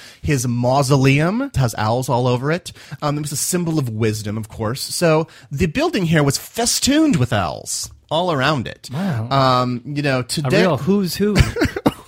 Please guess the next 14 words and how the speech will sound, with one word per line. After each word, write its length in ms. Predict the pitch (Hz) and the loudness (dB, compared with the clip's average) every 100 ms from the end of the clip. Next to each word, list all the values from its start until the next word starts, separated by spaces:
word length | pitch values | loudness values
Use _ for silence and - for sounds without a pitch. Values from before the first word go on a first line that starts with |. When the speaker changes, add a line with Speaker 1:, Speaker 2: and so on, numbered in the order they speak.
| - - - - - - _ _ _ 113 | -20 -20 -4 -2 -2 -4 _ _ _ -16
Speaker 1:
So 200 | - 202 | 0 2
today, 580 | 185 220 165 226 247 143 | 2 -2 2 4 4 2
of 120 | 123 | 0
course, 320 | - 113 113 151 | -2 0 0 -2
not 240 | 147 175 | -2 0
only 380 | 156 160 156 - | -2 -2 -4 -4
is 240 | 131 143 117 | 2 2 2
the 140 | 135 | -2
entire 560 | 123 - - 160 180 208 | -2 -4 -2 -2 -2 -4
square 360 | - 143 127 | -2 0 2
named 600 | 123 123 120 160 247 285 | 0 -2 -2 0 -2 -4
for 320 | - - 202 208 | -8 -4 -2 0
this 300 | 156 - 127 | -2 -4 -8
building, 640 | 107 156 170 95 73 104 | -2 0 0 -6 -10 -14